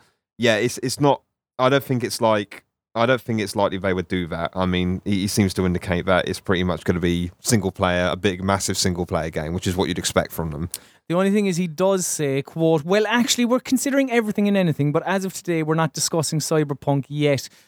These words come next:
Speaker 2: Uh, the first thing, this is where the Witcher figures also came from. Uh, "The first thing we're going to discuss is the
Speaker 1: Yeah.
Speaker 2: immense story-driven roleplay for single player without any micropayments whatsoever, without any hidden things whatsoever, just as was the case with The Witcher three."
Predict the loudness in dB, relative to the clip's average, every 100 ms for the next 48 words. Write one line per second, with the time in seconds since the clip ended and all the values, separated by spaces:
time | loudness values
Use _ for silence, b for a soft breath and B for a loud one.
0 | b b 2 4 4 4 2 4 2 4
1 | 4 2 -2 -4 0 2 2 0 -2 -2
2 | -2 0 -2 -2 -2 2 2 2 2 -2
3 | 0 -4 -6 b b 2 4 4 4 4
4 | 4 6 4 6 4 4 0 0 2 2
5 | -2 -4 0 0 2 0 -2 -8 -2 2
6 | 4 4 0 0 2 4 4 0 -4 -4
7 | -2 0 0 0 2 2 2 4 4 4
8 | 4 4 2 2 2 2 0 -2 0 0
9 | 0 0 2 4 4 0 -2 b b b
10 | 2 4 6 4 2 2 2 2 2 2
11 | 2 2 2 2 0 2 0 0 -2 -2
12 | -6 -4 -4 -6 -8 -4 -4 -4 -6 -6
13 | -4 -4 -4 -8 -8 -10